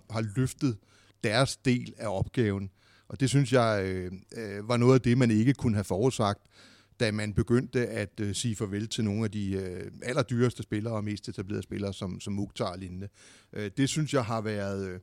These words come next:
meget, meget interessant, også fordi det kan jo være indledningen til et spørgsmål omkring det, som der diskuteres på anden vis, og som F C Nordsjælland jo har,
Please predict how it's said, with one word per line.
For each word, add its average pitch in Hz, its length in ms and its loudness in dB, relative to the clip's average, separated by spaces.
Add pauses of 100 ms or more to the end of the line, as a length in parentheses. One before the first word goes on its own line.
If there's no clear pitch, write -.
(360)
meget, 117 180 -2
meget 135 120 0
interessant, - 380 -4
også 127 160 -4
fordi 135 200 -4
det 120 220 0 (560)
kan 127 160 -2
jo 110 240 0 (580)
være 120 260 -2
indledningen 180 500 6
til - 120 -4
et 107 80 -6
spørgsmål 123 640 -2
omkring 123 480 -4
det, 123 180 0
som 117 160 -4
der 107 100 -2
diskuteres 110 600 -4
på - 120 -2
anden 139 260 4
vis, 123 240 0
og 110 80 -4
som 110 160 -2
F 104 100 -2
C - 60 -10
Nordsjælland 117 600 0
jo 104 180 -6
har, 92 320 -4